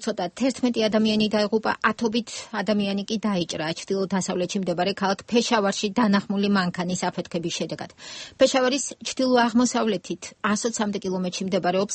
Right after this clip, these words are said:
სვატის ხეობა, სადაც პაკისტანელი სამხედროები,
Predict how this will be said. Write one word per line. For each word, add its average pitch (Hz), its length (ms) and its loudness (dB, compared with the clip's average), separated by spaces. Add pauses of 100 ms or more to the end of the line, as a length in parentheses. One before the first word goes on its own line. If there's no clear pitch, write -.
სვატის 196 440 0
ხეობა, 165 320 0 (380)
სადაც 214 280 2 (140)
პაკისტანელი 190 720 -2
სამხედროები, 196 540 0